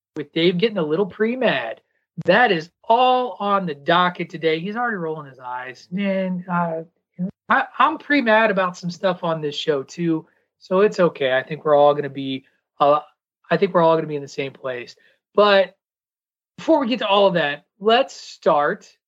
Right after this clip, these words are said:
with shit happening on Lock and Key, Episode five. Finally, shit happening. Action took place. Uh, like, there was literally,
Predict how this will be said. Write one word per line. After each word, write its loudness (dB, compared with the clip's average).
with -2
shit 0
happening -2
on 2
Lock -2
and -14
Key, -4
Episode 0
five. 0
Finally, 0
shit -2
happening. -2
Action -2
took -2
place. -2
Uh, 2
like, 2
there 0
was -2
literally, -2